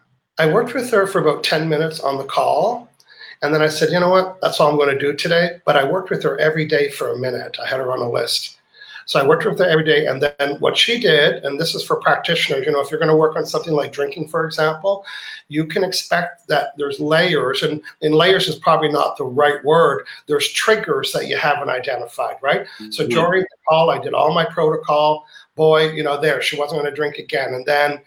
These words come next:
Speaker 1: uh, n-, the next day, for five days, she sends me an email and says what a trigger was. She said,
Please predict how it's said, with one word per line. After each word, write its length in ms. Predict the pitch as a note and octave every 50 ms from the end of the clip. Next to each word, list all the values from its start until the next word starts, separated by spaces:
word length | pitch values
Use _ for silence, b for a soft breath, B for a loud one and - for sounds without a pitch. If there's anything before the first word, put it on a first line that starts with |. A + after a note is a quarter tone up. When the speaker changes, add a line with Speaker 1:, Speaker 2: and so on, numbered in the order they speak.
| B B B B B -
Speaker 1:
uh, 200 | C3+ C3+ C3+ -
n-, 160 | - - - -
the 120 | - D3+
next 260 | E3+ F#3 - - -
day, 160 | - D3+ D#3+
for 240 | E3 - - - C#3+
five 320 | C3 - E3 D#3+ G3+ A#3+ -
days, 220 | G3+ E3+ F3 E3+
she 120 | - E3+
sends 300 | D3+ - - D#3+ D3+ D3+
me 80 | D3+ D3+
an 140 | D3+ D#3 F#3+
email 480 | G3 G3 G3 F#3+ D#3+ D3 C#3 C#3 - -
and 160 | D3 C#3 C#3
says 300 | - - D3 - - -
what 120 | C#3 C#3
a 60 | D3 D3
trigger 400 | - - G#3 G#3+ G#3 G3 E3 D3
was. 240 | C3+ B2+ B2 -
She 140 | - - D#3
said, 280 | - - E3+ D3 -